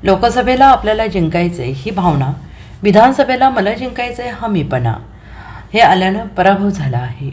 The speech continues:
उद्धव ठाकरेंचं सोम-, सामनाच्या मुलाखतीत वक्तव्य. केंद्रीय निवडणूक आयोगावर ठाकरे गटाचे प्रमुख आणि माजी मुख्यमंत्री उद्धव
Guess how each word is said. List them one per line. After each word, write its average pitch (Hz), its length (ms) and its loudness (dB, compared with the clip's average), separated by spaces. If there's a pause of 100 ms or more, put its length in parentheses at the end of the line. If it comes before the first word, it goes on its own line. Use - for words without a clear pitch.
(120)
उद्धव 165 280 -2
ठाकरेंचं 196 500 -4
सोम-, 175 340 -2
सामनाच्या 185 640 0
मुलाखतीत 175 520 -8
वक्तव्य. 123 520 -6 (920)
केंद्रीय 254 380 2
निवडणूक 269 480 0
आयोगावर 190 520 2
ठाकरे 180 420 -4
गटाचे 254 420 -4
प्रमुख 170 340 -6
आणि 165 140 -2
माजी 190 280 0
मुख्यमंत्री 190 560 -2
उद्धव 165 280 -4